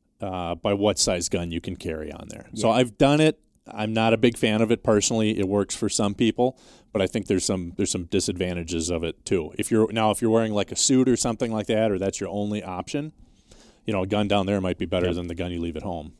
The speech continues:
Speaker 1: So,
Speaker 2: Mm-hmm.
Speaker 3: But y-, you know, even i-, in a suit, now maybe not this option, but, like, an option like Adrian has, where it's a standalone without, without the spare magazine, I can definitely get away with concealing something like this, even appendix, where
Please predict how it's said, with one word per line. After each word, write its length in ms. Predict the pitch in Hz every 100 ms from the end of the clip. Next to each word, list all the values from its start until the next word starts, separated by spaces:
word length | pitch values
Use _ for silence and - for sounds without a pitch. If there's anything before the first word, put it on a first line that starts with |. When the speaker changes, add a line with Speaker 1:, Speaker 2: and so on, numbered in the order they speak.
| _
Speaker 1:
So, 160 | 117 113
Speaker 2:
Mm-hmm. 280 | 110 104 101 113
Speaker 3:
But 140 | 135 - _ _
y-, 60 | 131
you 200 | 101 127
know, 100 | 110
even 260 | 123 139
i-, 80 | 127 -
in 100 | 117
a 80 | 98
suit, 420 | - - 101 - _ _ _ _ _ _
now 180 | 110 104
maybe 300 | 113 127 135
not 320 | 127 104 -
this 260 | 104 117 113
option, 400 | 120 - 147 117
but, 140 | 101
like, 160 | 92 92
an 60 |
option 240 | 90 98 101
like 100 | -
Adrian 340 | 90 92 104
has, 360 | 107 113 120 - _ _ _ _ -
where 260 | 98 92
it's 220 | 90 -
a 40 | 92
standalone 680 | - 92 95 95 98 92 87
without, 360 | 92 98 -
without 340 | 87 92 92 -
the 60 |
spare 280 | - 107 92
magazine, 500 | 87 92 101 117 113 - _ _ _ _ _
I 140 | - 123
can 220 | - 113
definitely 480 | 104 101 101 98 95
get 120 | 98
away 220 | 92 92
with 240 | 90 85 -
concealing 420 | 90 - 95 95
something 300 | - 82 87
like 160 | 85
this, 240 | 80 85 -
even 220 | 104 104
appendix, 540 | 92 - 92 80 - - _ _ _ _
where 360 | 104 95 90